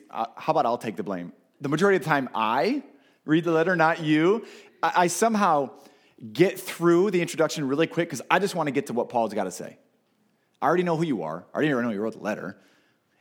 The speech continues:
It already tells me it's going to the Ephesians. What more do I need to know? Is this just, like, a nice thing that he does?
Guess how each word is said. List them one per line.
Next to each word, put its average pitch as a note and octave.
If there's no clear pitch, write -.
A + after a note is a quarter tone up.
It A#2+
already F3
tells E3
me D3
it's A#2+
going D#3
to D3
the C3
Ephesians. C3
What A2+
more E3
do F3
I F3+
need F#3
to F#3
know? F#3
Is A2
this B2+
just, D3+
like, D3
a C3
nice C#3+
thing D3
that A2+
he G2+
does? G#3